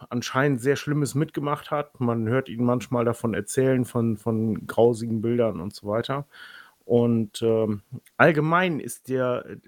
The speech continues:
Spiel, ähm, oder ist das Spiel deutlich ernster als das vorhergegangene San Andreas, wo man irgendwo, irgendwann mit einem Jetpack durch die Gegend fliegen konnte und alles sehr bunt und abgedreht war.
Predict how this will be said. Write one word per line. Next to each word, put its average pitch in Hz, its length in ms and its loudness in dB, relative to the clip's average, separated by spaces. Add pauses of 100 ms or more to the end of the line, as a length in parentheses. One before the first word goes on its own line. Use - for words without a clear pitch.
Spiel, 127 920 -6
ähm, 107 220 -10
oder 120 220 -2
ist - 180 -6
das 127 80 -4
Spiel 135 320 -2
deutlich 139 460 2
ernster 139 320 -2
als 127 100 -4
das 127 160 -4
vorhergegangene 123 1040 2 (480)
San 117 260 4
Andreas, 127 580 2
wo 120 60 -4
man 120 220 2
irgendwo, 123 680 0 (240)
irgendwann 127 460 2
mit 127 180 0
einem 117 120 2
Jetpack 113 500 -2
durch 113 160 -4
die 117 120 -10
Gegend 117 280 2
fliegen 127 300 0
konnte 127 440 2
und 117 280 0
alles 117 460 0
sehr 120 180 6
bunt 131 340 2
und 127 160 0
abgedreht 107 640 0
war. 127 300 -2